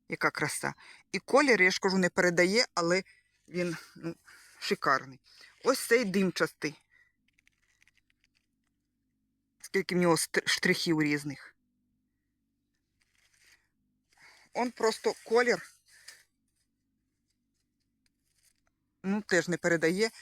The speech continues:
але він настільки яскравий, що, як у нас кажуть, аж очі краде. Е, тут росли мої флокси, я їх той рік, е, випродала,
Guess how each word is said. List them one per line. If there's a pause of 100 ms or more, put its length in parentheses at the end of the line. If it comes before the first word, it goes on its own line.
(240)
але
він
настільки
яскравий, (680)
що, (340)
як
у
нас
кажуть,
аж
очі
краде. (800)
Е,
тут
росли
мої
флокси, (240)
я
їх
той
рік, (760)
е,
випродала,